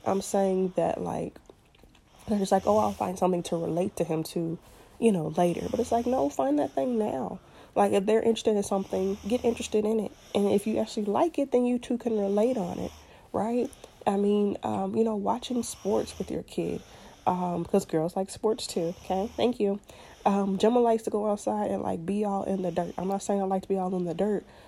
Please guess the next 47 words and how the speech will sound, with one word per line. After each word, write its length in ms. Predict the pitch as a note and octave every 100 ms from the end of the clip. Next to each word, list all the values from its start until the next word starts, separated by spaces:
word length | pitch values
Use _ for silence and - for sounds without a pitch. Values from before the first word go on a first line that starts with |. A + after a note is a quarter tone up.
| - E3
but 520 | D#3 D4+ C#4+ G#3+ -
I 120 | G3+ F#3+
do 240 | G3 G#3+
wanna 220 | G3+ G3+
start 280 | - G3 F#3+
teaching 300 | - G3 F#3+
the 60 | F3+
kids 300 | - F#3 F3
about, 280 | F3+ F3+
like, 240 | F#3 D#3+ -
planting 500 | B3 C#4+ C#4 A3 E3+
and 80 | E3
stuff 300 | - G3 -
like 220 | - -
that. 240 | - -
So 60 | -
maybe 160 | B3 A#3
that's 120 | B3
something 260 | A#3 A#3+
they 120 | A#3 A3
can 240 | - G#3+
do. 320 | A3 A#3 F3 - - - - - -
So 320 | - - A#3
just 220 | A#3 A#3+ -
find 260 | A#3+ D4
that 140 | C4+ -
thing 160 | A#3+
that 100 | G#3+
you 140 | G#3+ G#3+
guys 260 | G#3 G3+
can 160 | - G3
relate 380 | F3 E3+ F3 -
to 280 | - E3+ -
on 240 | E3+ F3
that 240 | F3 D3+ D3+
level. 460 | D3+ C#3+ F#3+ - - - - - -
And 220 | G3 G#3+ A3
then 200 | A3 G#3+
third, 580 | - A#3 B3 B3+ B3+ - -
and 240 | F3 D#3+ D#3 - - -
this 200 | F3 -
is 140 | -
heavy. 560 | - - E3 - - - - -
<laughs> 1600 | - - E5 - - - - - - - - - - - - -
Third 280 | A#3 B3+ A#3+
and 220 | G#3 G3+
lastly, 640 | F#3+ F#3+ - F#3 F3+